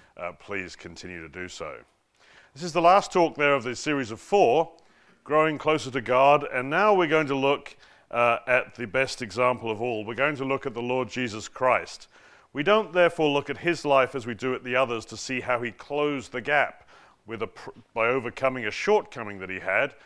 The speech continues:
because it's not, um, it's not possible for us to detect shortcomings in the development of the Lord Jesus Christ. But if there's something, I think, where Jesus really stands ahead and shows us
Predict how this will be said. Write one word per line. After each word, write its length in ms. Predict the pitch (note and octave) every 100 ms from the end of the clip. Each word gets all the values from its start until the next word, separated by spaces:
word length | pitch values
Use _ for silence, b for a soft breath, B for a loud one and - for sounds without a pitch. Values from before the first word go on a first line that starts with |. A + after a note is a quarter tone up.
| b b _
because 280 | B2 C#3 B2+
it's 160 | C#3
not, 200 | D3 C#3 - _ B2
um, 340 | A#2 A2+ A2 b b b b b b b b b _
it's 80 | -
not 160 | C3+
possible 320 | C#3 B2+ B2 A2+
for 140 | B2
us 100 | A2+
to 100 | B2+
detect 540 | A2+ - F3+ G2+ -
shortcomings 840 | - C3 B2 - A2+ A2 G#2 F#2+ -
in 140 | A#2+ A2
the 60 |
development 540 | G2+ G2+ G#2+ G#2 G2+ F#2
of 60 |
the 60 | G2
Lord 280 | G2+ G2 E2+
Jesus 340 | G2 F2 F2
Christ. 520 | - A#2+ E2+ D#2 - B B B B _
But 100 | C#3+
if 120 | E3
there's 140 | F#3+ F#3
something, 340 | A3 A3 A3
I 80 | F#3
think, 240 | F3 F3+
where 140 | D3+ C#3+
Jesus 460 | B2+ D3 C3 B2
really 440 | A#2+ D3 D#3+ D3 C#3
stands 600 | - - D#3 D3+ D3+ C3
ahead 540 | A#2 C3+ A#2+ G2 E2 b b b -
and 220 | A#2+ B2
shows 460 | - - E3+ F3+ B2+
us 420 | G2 - -